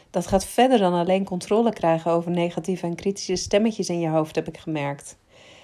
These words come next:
Leiderschap nemen betekent in contact staan met de diepste delen in jezelf.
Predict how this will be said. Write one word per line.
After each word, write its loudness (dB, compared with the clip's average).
Leiderschap 4
nemen 2
betekent 0
in 2
contact 0
staan 2
met -2
de -2
diepste 2
delen 2
in -2
jezelf. -2